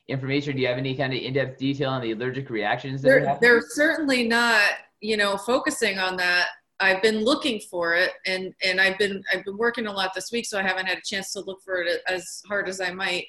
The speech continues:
Speaker 2: ordinarily, but, um, I've been hearing through the grapevine that there are, like, if you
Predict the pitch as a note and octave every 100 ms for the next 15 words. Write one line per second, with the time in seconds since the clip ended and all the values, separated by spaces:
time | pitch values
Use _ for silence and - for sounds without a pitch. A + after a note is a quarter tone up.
0 | - F#3+ - G3 G#3+ G3+ F#3 E3+ F3+ F3
1 | - - - _ _ _ - G3 F#3+ F3+
2 | F#3 F#3 - F#3+ F#3+ G#3 G3 G3 F#3+ -
3 | - A3+ A3+ A3 F#3+ F#3+ G#3 F#3 F3+ G3
4 | G3+ G3 F#3+ F3 F3 E3+ D#3 C#3 - F#3
5 | F3 - F3+ F3+ F3 - F#3+ F#3+ F#3 -
6 | F#3 E3